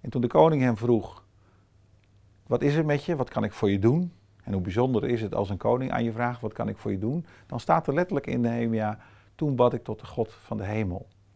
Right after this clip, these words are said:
Nou, Nehemia was gewoon aan het werk, dus hij had helemaal geen tijd om op zijn knieën te gaan of zijn handen te vouwen of zijn ogen dicht te doen.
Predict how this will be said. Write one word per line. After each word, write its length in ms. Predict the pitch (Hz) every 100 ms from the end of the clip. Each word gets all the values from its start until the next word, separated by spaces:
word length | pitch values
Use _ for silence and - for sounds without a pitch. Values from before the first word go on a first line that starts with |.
| _ _
Nou, 180 | - 101
Nehemia 360 | 101 113 110
was 160 | 104 107
gewoon 260 | - 107 104
aan 60 |
het 120 | 98
werk, 280 | 98 113 113
dus 120 | 104
hij 100 | 98
had 80 | 98
helemaal 220 | 107 120
geen 140 | 110 104
tijd 240 | 117 120
om 60 | 110
op 100 | 107
zijn 140 | -
knieën 200 | 127 120
te 100 | 117
gaan 240 | 117 113 110
of 140 | 107
zijn 120 | 110
handen 220 | 101 110
te 80 | 107
vouwen 280 | 107 113 107
of 100 | 101
zijn 120 | -
ogen 240 | 139 143 127
dicht 180 | 123
te 80 | -
doen. 240 | 113 120